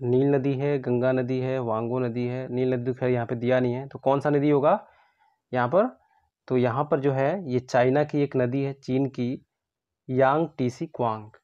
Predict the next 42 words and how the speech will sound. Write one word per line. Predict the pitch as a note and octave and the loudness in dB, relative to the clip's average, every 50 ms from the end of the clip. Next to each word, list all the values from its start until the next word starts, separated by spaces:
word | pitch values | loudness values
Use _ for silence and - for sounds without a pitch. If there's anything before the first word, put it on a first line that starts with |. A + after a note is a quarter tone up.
| _ _ _ _ _ | _ _ _ _ _
ठीक | - - B2+ - | -8 -8 -4 -4
है। | G3 G#3 - _ _ _ _ _ _ _ | -6 -6 -6 _ _ _ _ _ _ _
ये | B2+ C3 - D3 D3 | -4 -4 0 0 -2
एशिया | C3 - - F3+ F3 | -2 0 0 0 0
महाद्वीप | D#3+ D3+ C3+ B2+ A#2+ B2+ B2+ B2+ - | 0 0 -2 -2 -2 -4 -6 -6 -10
की | - D#3 F3+ G3+ F#3+ | -10 -8 -8 -8 -10
सबसे | _ - A2+ - - - C3+ B2 | _ -12 -12 -12 -8 -6 -6 -4
लंबी | A2+ A2 A2 G#2 G#2 | -4 -4 -4 -6 -6
नदी | G#2 G2+ G2+ G#2 G#2+ | -6 -8 -10 -12 -14
है, | G#2+ G#2+ G#2+ - - | -14 -16 -18 -10 -8
ठीक | C#3+ C#3+ - | -8 -2 0
है। | D3+ | 0
और | C3 - B2+ B2+ - | 2 2 0 0 0
पूरे | C#3+ D3 D3 | 0 2 2
विश्व | B2+ B2 D3 D3 - D#3+ | 2 0 -4 -4 -4 -8
की | D3 - E3 | -2 0 2
अगर | D#3 D#3 D#3 C#3 | 2 2 2 2
बात | C3 C3 B2+ B2+ B2+ | 2 2 2 2 -2
की | - B2+ A#2 | -6 -6 -2
जाए | A#2 A#2 B2+ E3 F#3+ - _ _ _ _ _ _ _ _ | -2 -2 -2 -4 -8 -12 _ _ _ _ _ _ _ _
तो | - B2 | -6 -6
कौन | B2+ - C3 C3 B2+ | -2 -2 -2 -2 -2
सी | - D#3+ | -2 -2
नदी | E3 E3 D#3+ F3+ F3 | -2 -2 0 0 0
है? | D#3+ B2+ G#2+ G2+ _ _ _ _ _ _ _ _ _ _ _ | 0 -2 -4 -8 _ _ _ _ _ _ _ _ _ _ _
वो | B2 A#2 C3+ F3+ A3+ - _ _ _ _ _ _ _ - | -8 -4 -4 -4 -4 -6 _ _ _ _ _ _ _ -6
नील | A2+ A2+ A2 G#2+ | -4 -4 -4 -4
नदी | G#2 G2+ G2 G2+ - G#2 | -6 -10 -12 -12 -14 -16
है, | G#2 G#2+ A2+ _ _ _ | -16 -18 -20 _ _ _
ठीक | - C3 B2+ - | -8 -6 -2 -2
है। | G3 G3 - _ - - - - _ B2 | -4 -4 -4 _ -20 -20 -20 -10 _ -6
और | A#2+ | -4
सबसे | A#2+ B2+ A#2+ - - | -4 -6 -6 -6 -8
चौड़ी | D3+ - - C3 C3+ C#3+ D3+ | -6 -2 0 0 2 2 0
नदी | D3+ D3 D3+ D#3 | 0 -2 -4 -4
कौन | D3+ D#3+ D#3+ D#3 | -2 -2 -2 -2
सी | D3 - F3 | -2 -2 -2
होती | D#3+ D3 - E3+ | -2 -2 -2 -2
है? | D3+ C3 G#2+ G2+ _ _ _ _ _ _ _ _ _ _ - | -2 -2 -2 -6 _ _ _ _ _ _ _ _ _ _ -12
सबसे | B2+ - - D3+ C3+ | -12 -6 -4 -2 -2
जिसकी | B2 B2 B2+ - C#3+ | -2 -4 -4 -4 -2
लंबाई, | C3 B2+ B2 A#2+ B2 B2+ C3+ C3 | -2 0 0 2 2 0 0 -2